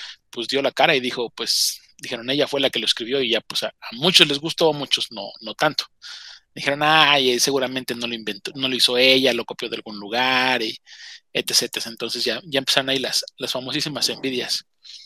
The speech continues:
¿no? So-, sobre el, sobre el tema de, de, de este libro, pero de, de, es bueno,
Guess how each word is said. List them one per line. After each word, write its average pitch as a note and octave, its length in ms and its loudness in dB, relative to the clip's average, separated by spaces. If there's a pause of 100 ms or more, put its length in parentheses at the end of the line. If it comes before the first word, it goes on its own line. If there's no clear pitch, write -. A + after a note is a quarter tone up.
(300)
¿no? G3+ 260 -6 (360)
So-, A2+ 280 -6 (480)
sobre C3+ 300 0
el, B2 100 -4
sobre C3 220 2
el B2 80 -8
tema C#3+ 220 4
de, A#2 440 2 (360)
de, A#2 260 0
de B2+ 120 2
este C#3 180 2
libro, C#3+ 300 2
pero B2 400 2 (500)
de, C3+ 220 0
de, D#3 200 -14
es E3 180 6
bueno, E3 300 6